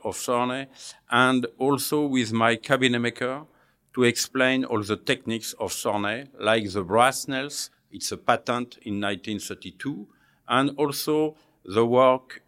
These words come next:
uh, of Oregon pine. He, he buy Oregon in, in Oregon in U S A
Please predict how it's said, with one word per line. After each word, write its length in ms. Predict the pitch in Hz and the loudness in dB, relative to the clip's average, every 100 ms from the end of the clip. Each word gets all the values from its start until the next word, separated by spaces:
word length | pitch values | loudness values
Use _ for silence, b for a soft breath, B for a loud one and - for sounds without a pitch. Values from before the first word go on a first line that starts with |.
| - | -6
uh, 280 | 117 110 110 | -2 0 0
of 240 | 131 135 - | 0 0 0
Oregon 400 | 143 135 113 117 | 4 4 6 2
pine. 460 | 110 117 101 85 73 - _ _ _ _ | 2 2 2 0 -6 -18 _ _ _ _
He, 160 | - - _ | -20 -20 _
he 120 | 104 | 2
buy 260 | 110 135 | 6 6
Oregon 600 | - 123 120 113 123 135 - | 4 2 4 4 2 0 -4
in, 260 | 107 101 87 - _ _ _ _ _ _ | -6 -6 -8 -14 _ _ _ _ _ _
in 160 | 98 95 | -8 -2
Oregon 420 | 107 95 92 92 | 0 2 0 -4
in 120 | 92 | -4
U 240 | 90 104 | -2 0
S 260 | 123 147 - | 2 0 -2
A 180 | 160 | -6